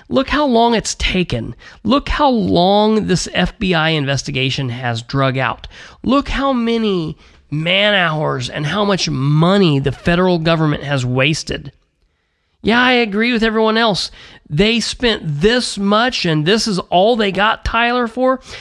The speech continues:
I would have figured they would have said Tyler had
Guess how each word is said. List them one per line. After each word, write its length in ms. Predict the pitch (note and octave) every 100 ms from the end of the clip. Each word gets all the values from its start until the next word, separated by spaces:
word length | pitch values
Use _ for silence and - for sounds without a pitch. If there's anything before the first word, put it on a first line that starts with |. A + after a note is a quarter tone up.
| -
I 220 | - A#3 C#4+
would 180 | B3
have 140 | F#3 D#3+
figured 480 | - A#3 G#3+ A3+ G3
they 180 | A#3
would 140 | A#3+ G3
have 140 | F3+
said 460 | - A3 G#3+ G#3 E3
Tyler 600 | F#3 G#3+ A3 A3 A3 G#3+ - - -
had 380 | F3+ E3+ D3